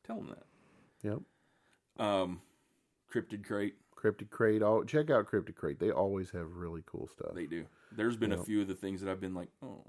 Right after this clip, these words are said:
Speaker 2: Check out Creature Replica.
Speaker 1: If they had a triple X shirt, I'd like that.
Speaker 2: They carry triple X
Speaker 1: Which,
Speaker 2: shirts.
Speaker 1: I'm, I'm out of a triple X now.
Speaker 2: They've got a Mongolian Deathworm triple X,
Speaker 1: I know.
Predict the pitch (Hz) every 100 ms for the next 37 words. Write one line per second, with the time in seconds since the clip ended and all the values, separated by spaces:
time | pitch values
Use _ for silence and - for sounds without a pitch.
0 | 135 _ _ _ _ _ - 107 92 87
1 | - 101 - 82 85 85 - - 160 190
2 | 95 104 92 87 - 113 - 95 87 -
3 | - - - - - - - - - -
4 | - _ _ _ - 117 - 254 240 -
5 | - - - - 110 90 76 - - 98
6 | - - - 92 147 143 95 - - -
7 | 87 - - 90 110 - 117 110 117 107
8 | 101 87 87 95 95 101 104 117 95 85
9 | 104 - 90 67 65 - 82 - 65 69
10 | - - - -